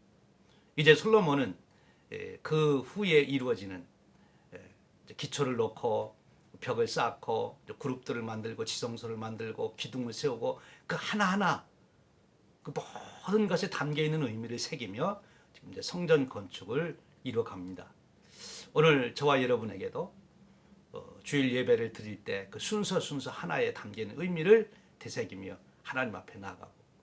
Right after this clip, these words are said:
우리의 일상의 삶에서도 하나님을 우리가 모시고 살아가는 그런 축복이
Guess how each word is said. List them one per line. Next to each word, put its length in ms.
우리의 220
일상의 340
삶에서도 800
하나님을 760
우리가 300
모시고 520
살아가는 600
그런 220
축복이 760